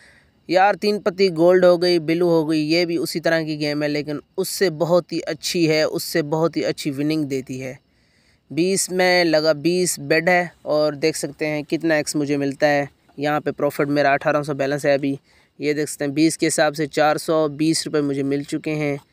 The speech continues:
आप लोगों के सामने हैं। बहुत ही, यार, बहुत ही अच्छी विनिंग दे रही है, बीस के हिसाब से चार सौ, छः सौ की विनिंग देती है। और नीचे बायो में इसका लिंक मिल जाएगा, अकाउंट बना लेना है। डिपॉजिट पेमेंट नहीं आती, वो भी तरीक़ेकार सारा कुछ WhatsApp पे आ जाना है, वीडियो बना लूँगा आपको लिए, आपके लिए।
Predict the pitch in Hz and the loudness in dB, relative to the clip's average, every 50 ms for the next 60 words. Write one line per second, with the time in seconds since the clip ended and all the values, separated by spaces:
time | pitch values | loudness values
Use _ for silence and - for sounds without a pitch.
0 | _ _ _ - - 127 131 139 139 143 147 147 147 131 147 135 - - 139 139 | _ _ _ -8 -8 -6 -4 -2 -2 -2 -2 -2 -4 -4 -6 -4 -4 -2 -2 -2
1 | 147 156 160 156 156 147 139 135 151 151 151 147 - 147 147 143 143 - _ _ | -2 -2 -2 -2 -4 -4 -4 -4 -2 -2 -2 -2 -2 -4 -4 -4 -4 -6 _ _
2 | _ _ - 165 175 180 185 165 185 175 190 185 - 175 165 147 143 - - 151 | _ _ -6 -4 -2 -2 -2 0 0 0 0 0 2 4 4 4 4 2 0 2
3 | 147 143 139 135 143 143 143 143 135 143 139 135 135 135 131 131 131 127 131 135 | 2 2 0 -2 -2 -2 -2 -2 0 0 0 0 0 -2 -2 -2 -2 -4 -2 -4
4 | 135 135 - - 151 135 - - 131 135 143 - 151 135 - 131 135 139 139 - | -4 -6 -4 -4 -4 -4 -2 -2 -2 -2 -2 -4 -6 -4 -2 0 0 0 -2 -2
5 | - 147 143 139 143 - - 147 - - 151 143 - 147 139 139 135 143 143 135 | -2 -2 -2 -2 -2 -2 -2 0 0 0 -2 -2 -2 -2 -2 -2 -2 -2 -4 -2
6 | 131 135 131 131 - 135 135 123 120 127 131 - _ _ _ _ _ _ _ _ | -2 -2 -2 -2 -4 -4 -2 -2 -2 -2 -4 -8 _ _ _ _ _ _ _ _
7 | _ _ _ _ _ - - 143 127 131 131 131 139 143 139 - 151 139 135 139 | _ _ _ _ _ -12 -6 -4 -4 -2 -2 -2 -4 -4 0 0 0 2 2 2
8 | 143 143 147 147 143 143 139 - - 143 139 135 139 143 135 - 143 143 139 131 | 2 2 2 2 0 -2 -2 -2 -2 -2 -2 0 -2 -4 -4 -4 -4 -4 -2 0
9 | 143 143 139 135 139 139 135 131 - 147 143 147 143 147 143 143 143 143 139 139 | 0 2 2 2 2 2 0 0 0 -2 -2 0 0 0 0 2 2 2 0 0
10 | 139 139 139 135 135 135 135 139 143 135 - 147 143 139 147 143 - - 143 147 | 0 -2 -2 -2 -4 -4 -4 -6 -6 -6 -4 -4 -2 -2 -4 -4 -4 -4 -4 -2
11 | 147 147 147 139 143 147 147 147 143 139 151 139 135 139 139 139 139 151 143 - | -2 -4 -4 -4 -4 -4 -4 -4 -4 -4 -4 -4 0 0 0 0 0 -2 -2 0
12 | 139 143 135 147 143 - 143 143 139 - - 147 143 143 - 156 143 147 143 135 | -2 0 0 0 0 0 0 -2 -2 -4 -2 -2 -2 0 0 -2 -4 -2 -2 -2
13 | 131 139 - - 147 135 - 143 143 139 139 139 143 139 143 139 135 135 139 143 | -2 -2 0 0 0 0 2 0 0 2 2 0 0 -2 -2 -4 -6 -6 -8 -10
14 | 147 147 147 143 143 147 147 147 143 143 147 143 143 143 143 143 139 135 - - | -10 -6 -4 0 2 2 2 4 2 2 2 2 0 0 0 0 0 0 0 -2
15 | 139 135 139 135 135 - - 139 131 - - 143 139 139 139 139 135 | -4 -4 -2 -2 -4 -2 -2 -4 -4 -4 -6 -6 -4 -2 -2 -2 -4